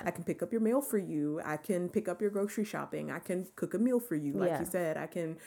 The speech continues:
Speaker 1: pick up your dry cleaning. I
Speaker 2: Yeah.
Speaker 1: can, you know, pay for DoorDash to come
Speaker 2: Yeah.
Speaker 1: and deliver
Speaker 2: I was about to
Speaker 1: groceries to
Speaker 2: say,
Speaker 1: you."
Speaker 2: now that we're in the DoorDash era, like, it's so
Speaker 1: Right.
Speaker 2: easy.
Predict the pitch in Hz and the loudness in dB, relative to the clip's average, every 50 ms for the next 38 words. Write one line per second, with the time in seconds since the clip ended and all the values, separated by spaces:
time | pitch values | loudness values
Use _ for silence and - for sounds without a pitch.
0 | - - - _ - 175 - 175 175 - 208 196 202 208 180 196 196 - - 180 | -20 -20 -12 _ -6 -4 -4 -2 0 2 0 2 2 2 0 0 0 -2 0 0
1 | 156 151 139 127 110 98 101 - - - 143 147 202 180 175 165 - 160 151 147 | 0 0 0 -2 -4 -6 -8 -10 -8 -8 -6 -6 -2 0 2 2 2 2 2 2
2 | 147 143 139 135 - - 170 147 135 107 90 95 - - - - - 185 175 208 | 2 2 0 -2 -2 -2 0 0 0 0 -2 -4 -6 -8 -6 -2 0 2 2 2
3 | 208 202 190 196 196 202 196 180 165 147 110 101 131 - - - 214 214 214 208 | 2 2 2 4 4 6 6 4 4 4 4 2 0 0 -2 -2 2 4 6 6
4 | 196 185 175 165 160 165 160 151 156 143 - 139 139 - 190 190 196 190 196 202 | 6 6 6 6 6 4 4 4 4 4 4 4 2 4 4 4 4 6 6 6
5 | 190 - - - 220 208 - - 175 180 185 202 208 208 196 165 196 202 190 180 | 6 6 4 6 8 8 8 8 8 6 6 6 6 6 6 6 6 4 6 4
6 | 165 165 175 190 214 214 190 175 170 165 - - - 185 180 175 175 170 165 170 | 6 6 6 6 8 6 6 6 4 2 2 2 2 4 4 4 4 4 2 2
7 | 165 170 165 160 175 190 196 - 254 190 190 185 185 170 190 196 185 208 | 2 2 2 2 2 4 4 6 6 8 8 8 6 6 4 2 2 2